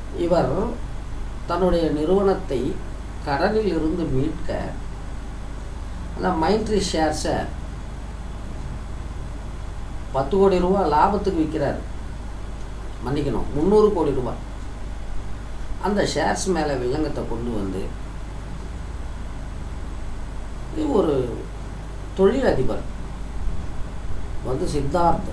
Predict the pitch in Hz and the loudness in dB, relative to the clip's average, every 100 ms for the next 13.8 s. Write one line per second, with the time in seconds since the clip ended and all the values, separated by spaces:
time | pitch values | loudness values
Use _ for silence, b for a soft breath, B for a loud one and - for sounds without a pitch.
0 | - - 156 156 165 160 151 147 135 131 | -6 -4 -2 0 2 2 2 0 2 0
1 | - 262 226 196 - 180 226 190 147 135 | -2 -2 0 0 2 2 2 2 2 0
2 | 117 117 - - - - - - - - | 0 -2 -4 -6 -4 -4 -4 -2 2 4
3 | - - - - - - - - - - | 4 2 0 0 0 -2 -6 -6 -6 -8
4 | - - - - - - - - - - | -8 -8 -6 -6 -4 -2 -2 0 2 2
5 | 233 254 254 233 226 220 - 175 196 220 | 4 2 4 2 2 0 0 0 2 2
6 | 208 190 185 190 202 208 208 - - - | 2 2 4 4 4 0 -2 -4 -6 -6
7 | - - - - - - - - - - | -6 -6 -6 -6 -6 -6 -6 -6 -6 -6
8 | - - - - - - 175 175 185 202 | -6 -6 -6 -6 -6 -4 2 6 8 8
9 | 175 160 147 139 - - - - - - | 6 4 4 4 2 -2 -4 -6 -6 -6
10 | - - - - - - - - - - | -6 -4 -4 -4 -4 -4 -6 -8 -8 -8
11 | - 120 131 - - 190 180 151 131 170 | -8 -2 -2 -2 2 4 4 4 4 6
12 | 190 180 156 151 143 - - - - - | 6 4 2 2 0 -2 -4 -4 -4 -2
13 | 156 175 190 180 156 131 120 | 0 6 8 8 6 2 2